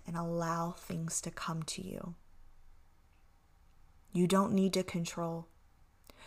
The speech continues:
You don't always need to know how and when and where things will happen. That's, that's the trick of the ego. Again, the ego serves to protect us.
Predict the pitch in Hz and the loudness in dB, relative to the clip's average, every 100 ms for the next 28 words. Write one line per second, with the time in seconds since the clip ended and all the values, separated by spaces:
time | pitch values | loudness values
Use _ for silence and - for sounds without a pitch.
0 | - 170 180 185 196 - 190 196 185 180 | -4 6 8 10 8 8 8 6 6 4
1 | 185 196 180 175 175 175 - 185 180 180 | 4 0 0 2 2 2 0 2 6 6
2 | 180 170 165 175 180 180 170 165 170 170 | 6 2 2 4 4 4 2 4 6 6
3 | 175 175 190 170 165 165 - 165 - - | 6 2 0 0 0 -2 0 -2 -2 -4
4 | 196 185 - - - - - _ - - | -4 -6 -12 -20 -20 -20 -20 _ -20 -10
5 | - 170 170 - 175 - 190 - 208 214 | 2 4 4 4 4 6 6 6 4 4
6 | 196 - 226 208 165 - - - 175 190 | 4 6 6 6 4 2 -2 0 6 8
7 | 190 - 196 208 254 247 - 208 208 - | 8 6 4 8 8 6 4 4 4 4
8 | - - 175 - 175 - - - - - | 2 0 0 2 0 0 -2 0 0 0